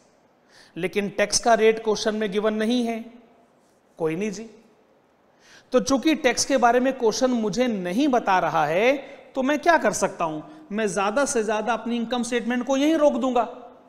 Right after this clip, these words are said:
मैं आगे नहीं बढ़ पा रहा हूं साहब। वैसे मुझे इनकम स्टेटमेंट इससे आगे चाहिए भी नहीं। आप जानते हैं,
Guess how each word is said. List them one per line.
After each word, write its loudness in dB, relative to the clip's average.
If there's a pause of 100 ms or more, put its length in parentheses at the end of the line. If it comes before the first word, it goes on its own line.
(300)
मैं -6
आगे 4
नहीं 0
बढ़ 2
पा 0
रहा 0
हूं -2
साहब। -6 (720)
वैसे 0
मुझे -2
इनकम -2
स्टेटमेंट -4
इससे -6
आगे 0
चाहिए -4
भी -2
नहीं। -8 (720)
आप -2
जानते 0
हैं, -6